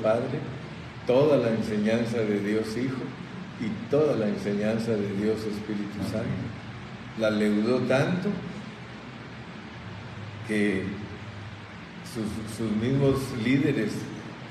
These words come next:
cuando les preguntan, "¿Y por qué ustedes enseñan esto y esto y esto?". "Oh, es que la gente no entiende si se le enseña esto y esto y esto". Según la Iglesia Católica,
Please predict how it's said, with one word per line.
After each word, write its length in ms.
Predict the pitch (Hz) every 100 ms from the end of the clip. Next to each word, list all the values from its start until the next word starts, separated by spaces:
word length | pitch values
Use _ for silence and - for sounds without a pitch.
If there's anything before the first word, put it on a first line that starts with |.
| - - - -
cuando 260 | 110 107 107
les 160 | 104 -
preguntan, 540 | 104 107 135 143 120 113
"¿Y 60 | 113
por 120 | 110 104 127
qué 180 | 139
ustedes 460 | 156 - 143 143 147
enseñan 580 | 131 113 127 131 131 123
esto 320 | 123 135 - 123
y 80 | 117
esto 200 | 131 123 -
y 60 | 135
esto?". 200 | 143 - - - - - - - -
"Oh, 280 | 143 165 175
es 140 | 175 175
que 500 | 170 143 123 113 113 - - - - - - - - -
la 160 | 117 113
gente 380 | 135 143 147 131
no 140 | 127 127
entiende 760 | 123 120 131 127 127 123 117 120 - - - -
si 100 | 113
se 200 | - 110
le 160 | 107
enseña 500 | 101 - 113 113 113 98 - - - - 110
esto 260 | 110 - 104 101
y 80 |
esto 220 | 104 104 107
y 140 | 98
esto". 160 | 92 - -
Según 320 | 113 135 170
la 80 | 156
Iglesia 380 | 143 147 143 135
Católica, 540 | 110 - 123 135 -